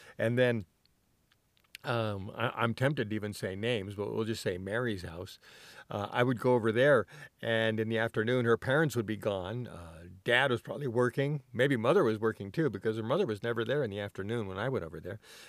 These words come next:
And so we'd make out a little bit, and then we'd have what we called first base, second base, third base, and I never got to fourth base, of course. And, uh, but anyway, um,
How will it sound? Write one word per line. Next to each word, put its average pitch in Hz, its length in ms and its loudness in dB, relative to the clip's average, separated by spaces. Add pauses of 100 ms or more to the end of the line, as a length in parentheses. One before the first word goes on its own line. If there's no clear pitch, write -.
And 135 120 6
so 185 120 8
we'd 240 180 4
make 127 220 2
out 110 140 4
a 104 60 0
little 104 160 -2
bit, 95 420 -6
and 117 260 -4
then 117 240 -6
we'd 120 160 -2
have 117 180 0
what 113 80 -4
we 117 100 -6
called 117 320 -4
first 120 360 -2
base, 113 240 -2
second 110 340 -6
base, 104 340 -6
third 104 280 -4
base, 107 320 -6
and 104 100 -8
I 117 80 0
never 104 240 -2
got 104 160 -2
to - 60 -18
fourth - 300 0
base, 92 180 -10
of - 80 -20
course. 107 240 -6 (480)
And, 127 320 6
uh, 117 160 8
but 127 120 6
anyway, 156 440 6
um, 101 340 -4